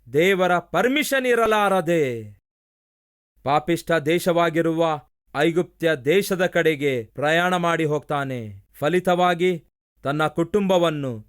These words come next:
ತಲೆ ಕೆಳಗಾಗಿ ಮಾಡಿಕೊಳ್ತಾನೆ. ಈ ದಿನ ನಮ್ಮ ಮಧ್ಯೆ ಯಾರೇ ಆಗಲಿ,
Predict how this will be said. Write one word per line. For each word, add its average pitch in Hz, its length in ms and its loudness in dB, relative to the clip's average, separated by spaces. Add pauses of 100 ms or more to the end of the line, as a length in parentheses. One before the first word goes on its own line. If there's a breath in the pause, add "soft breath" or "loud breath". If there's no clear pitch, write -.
(140)
ತಲೆ 175 260 0
ಕೆಳಗಾಗಿ 175 520 2
ಮಾಡಿಕೊಳ್ತಾನೆ. 143 760 -4 (200)
ಈ 143 140 -6
ದಿನ 156 220 -2
ನಮ್ಮ 156 260 -4
ಮಧ್ಯೆ 156 280 -2
ಯಾರೇ 151 260 2
ಆಗಲಿ, 165 500 0